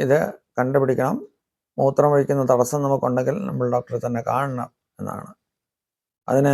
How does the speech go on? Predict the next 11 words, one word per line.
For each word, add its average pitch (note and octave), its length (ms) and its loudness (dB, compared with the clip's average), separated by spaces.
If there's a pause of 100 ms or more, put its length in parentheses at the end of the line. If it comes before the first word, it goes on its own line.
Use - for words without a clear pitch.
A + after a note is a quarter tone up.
(140)
കീമോതെറാപ്പി, C#3 680 4 (160)
റേഡിയോതെറാപ്പി, C#3+ 680 4 (460)
അതുപോലെ C#3 360 8 (280)
ഇങ്ങനെ C#3 260 2
പല C#3+ 120 8 (180)
അസുഖങ്ങളും C#3+ 480 0 (380)
ഉണ്ട്, C3+ 260 0
പ-, D3+ 180 2
പല D3 140 8 (280)
ഇതും C#3 280 2
ഉണ്ട്. G2 160 -4